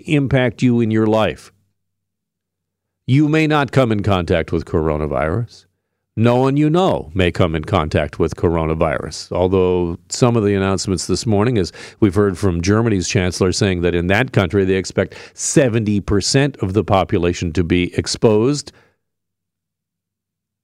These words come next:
So the very strong possibility there that you may know someone who gets it.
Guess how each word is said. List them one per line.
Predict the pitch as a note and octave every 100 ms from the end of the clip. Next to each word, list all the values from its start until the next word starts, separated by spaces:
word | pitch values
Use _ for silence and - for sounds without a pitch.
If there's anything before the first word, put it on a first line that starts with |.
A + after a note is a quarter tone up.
| _ _ _ _
So | - A#2
the | G#2+
very | A#2+ D3+ C#3+
strong | - - D3 D3 C#3
possibility | C3+ B2+ C3+ A2 A#2+ A#2+ F#2+ F#2
there | E2+ F#2
that | G#2 C3+
you | A#2+
may | A2+ B2 C#3
know | B2 G#2
someone | G2+ A#2 G2 G2
who | G2 G2
gets | B2+ C#3
it. | -